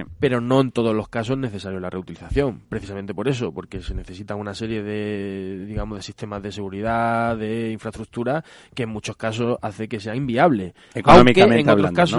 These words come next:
Speaker 2: ¿no?
Speaker 1: y teniendo en cuenta, efectivamente, y teniendo en cuenta que en España tenemos un déficit hídrico muy importante, sobre todo en la cuenca mediterránea, en muchos casos es el futuro.
Speaker 2: Ujú.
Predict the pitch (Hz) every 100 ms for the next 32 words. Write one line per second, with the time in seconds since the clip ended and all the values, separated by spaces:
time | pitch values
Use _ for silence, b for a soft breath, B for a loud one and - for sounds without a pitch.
0 | 196 160 120 110 110 113 127 127 139 120
1 | 101 107 113 107 95 - 117 113 123 135
2 | 135 160 120 104 98 135 143 113 113 123
3 | 117 117 113 113 117 110 117 123 117 117
4 | 113 110 127 131 107 113 117 113 113 110
5 | 117 117 117 135 170 B B B B B
6 | 101 107 110 - 113 123 151 117 117 170
7 | - _ _ 117 -